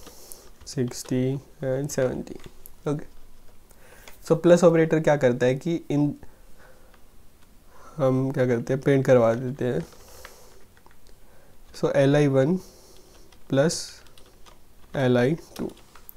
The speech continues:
अब प्लस operator क्या करेगा? Plus operator के लिए हमें चाहिए होता है दोनों list, यानी कि पहला ऑपरेंड भी इसका list होगा और दूसरा भी। So, अब ये क्या करेगा, एक new list create करेगा और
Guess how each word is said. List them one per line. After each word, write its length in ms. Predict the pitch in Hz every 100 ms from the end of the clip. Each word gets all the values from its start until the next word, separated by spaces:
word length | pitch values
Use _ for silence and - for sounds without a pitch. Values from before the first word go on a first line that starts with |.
| - - - - - 151
अब 80 |
प्लस 280 | 151 165 165
operator 400 | 170 160 160 160
क्या 160 | 156 151
करेगा? 320 | 139 123 139
Plus 260 | - 156 156
operator 360 | 160 151 156 156
के 80 |
लिए 140 | 151 147
हमें 240 | 135 139
चाहिए 220 | 139 127
होता 200 | 123 123
है 60 | 147
दोनों 260 | 143 135 135
list, 300 | 123 - - -
यानी 180 | 135 131
कि 80 | 139
पहला 340 | 139 135 143 143 135 -
ऑपरेंड 340 | 139 135 143 143
भी 100 | 143
इसका 180 | 143 147
list 300 | 143 139 143
होगा 200 | 151 175 -
और 120 | 151 147
दूसरा 320 | 135 131 120
भी। 120 | -
So, 1200 | - - - - - - - - - - - - 156
अब 240 | 151 151
ये 200 | 156 160
क्या 140 | 165 156
करेगा, 280 | 139 143 165
एक 200 | 165 151
new 180 | 151 156
list 200 | 156 -
create 240 | 147 147
करेगा 340 | 139 120 131 156
और 380 | - 139 -